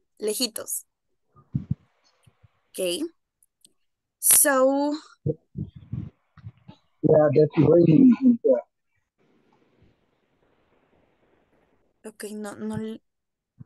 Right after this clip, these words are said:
Speaker 1: Ah, Eric, ah, Eric Misal es el que me estaba hablando. No le escucho muy bien, no sé si es por, porque está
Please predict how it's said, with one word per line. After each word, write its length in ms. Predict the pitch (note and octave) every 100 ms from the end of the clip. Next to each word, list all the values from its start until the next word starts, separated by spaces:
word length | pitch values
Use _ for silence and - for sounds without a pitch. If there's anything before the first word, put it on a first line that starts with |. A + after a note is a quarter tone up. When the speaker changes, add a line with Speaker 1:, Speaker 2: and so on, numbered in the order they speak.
| _ _ _ _ _ _ _ - - _
Speaker 1:
Ah, 140 | A3+ -
Eric, 380 | B3 C#4+ A#3+ -
ah, 220 | A#3+ D4 B3+
Eric 240 | B3+ -
Misal 320 | C4+ A#3+ A3
es 100 | A#3+
el 100 | A#3
que 60 | G#3+
me 80 | G#3+
estaba 220 | A3 G3+
hablando. 300 | G3+ A3 A3 - - - -
No 160 | A#3
le 80 | B3
escucho 320 | C4 C#4+ C#4+
muy 220 | C4+ C#4+ B3
bien, 200 | B3+ C#4
no 120 | C#4+
sé 120 | C4+
si 200 | B3+ A#3+
es 120 | A#3
por, 480 | - A#3 G#3+ G3 F#3 -
porque 320 | A3 G#3+ A3
está 800 | G#3 - G#3 G#3 G#3 G3 G3